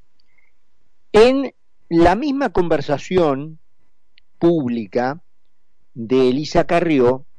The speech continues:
ella menciona, para el particular caso de la provincia de Buenos Aires, la posibilidad de que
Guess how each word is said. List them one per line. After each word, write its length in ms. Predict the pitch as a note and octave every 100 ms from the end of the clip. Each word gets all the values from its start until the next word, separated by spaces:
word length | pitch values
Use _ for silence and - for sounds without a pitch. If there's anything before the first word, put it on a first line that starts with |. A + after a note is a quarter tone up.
| -
ella 320 | G3+ A3+ B3
menciona, 880 | G#3 F#3 E3 - G#3 F#3 A#2 A2+ B2+ C#3+
para 160 | A2+ A2
el 100 | G#2+
particular 720 | G#2+ G#2 A2 G2+ A2+ C#3+ D3+
caso 360 | - D#3+ - A#2+
de 80 |
la 100 | G#2
provincia 480 | F#2 A#2+ B2+ D#3 B2+
de 60 | B2+
Buenos 380 | B2+ C#3 D3 C#3
Aires, 540 | G#2+ G#2 G#2+ B2 - - - - - - - -
la 300 | - E4+ F#4
posibilidad 1000 | B3 A3+ A#3 F#3+ E3+ E3+ E3+ D#3+ E3 F3 - - - - - - - - - - - -
de 380 | A2+ C3+ D#3+ -
que 380 | - C#3+ D#3+